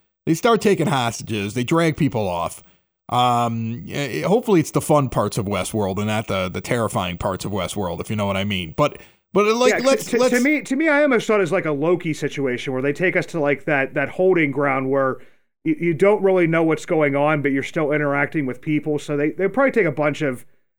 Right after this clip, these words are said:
Speaker 2: just random fans and just put 'em there.
Speaker 1: So now there's, like, a multi-dimensional universe that the robot umps took us to?
Speaker 2: I, I mean, possibly. I mean,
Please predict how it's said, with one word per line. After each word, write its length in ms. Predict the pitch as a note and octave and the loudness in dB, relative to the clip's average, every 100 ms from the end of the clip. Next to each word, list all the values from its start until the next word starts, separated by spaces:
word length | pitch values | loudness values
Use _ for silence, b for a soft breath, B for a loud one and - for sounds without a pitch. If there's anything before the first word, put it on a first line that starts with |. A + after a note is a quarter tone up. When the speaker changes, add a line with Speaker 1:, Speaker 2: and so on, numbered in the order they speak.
| _ | _
Speaker 2:
just 220 | F#3+ - - | -2 -2 -6
random 420 | C#3 E3 D#3+ D3 | 0 2 2 -2
fans 440 | - D3 C#3 C#3 | 0 2 2 0
and 120 | C3 | -4
just 180 | B2+ A2+ | -8 -8
put 180 | - C#3 | -6 -4
'em 120 | A2+ | -4
there. 340 | G2+ F#2 C3+ - _ _ _ | -10 -16 -18 -18 _ _ _
Speaker 1:
So 180 | - | -2
now 220 | F#3+ G3+ A3 | 2 4 4
there's, 180 | G3+ F#3+ | 4 4
like, 140 | E3+ | 2
a 60 | D3+ | 2
multi-dimensional 1120 | D3+ E3+ F#3+ G3 E3 D3+ D3 F3 F#3 E3+ D3+ | 4 4 4 2 2 2 2 0 0 0 2
universe 480 | D3 F#3+ G3 G3+ | 2 2 2 2
that 100 | G3 | 0
the 80 | D3+ | 0
robot 380 | C#3+ F3 E3+ E3 | 2 2 4 2
umps 200 | E3 D3 | 2 0
took 180 | F#3 G3 | -2 0
us 140 | A3 | -2
to? 240 | C4 A#3+ G#3 _ _ _ _ _ - | -2 -4 -6 _ _ _ _ _ -2
Speaker 2:
I, 140 | F3+ | 0
I 140 | F3+ G#3 | 2 4
mean, 260 | B3 A3+ - | 4 0 -6
possibly. 540 | - C4 D4 - C3 C3+ | 0 2 2 0 0 2
I 80 | |
mean, 380 | D3 D#3 D3+ C#3+ | 2 2 0 -2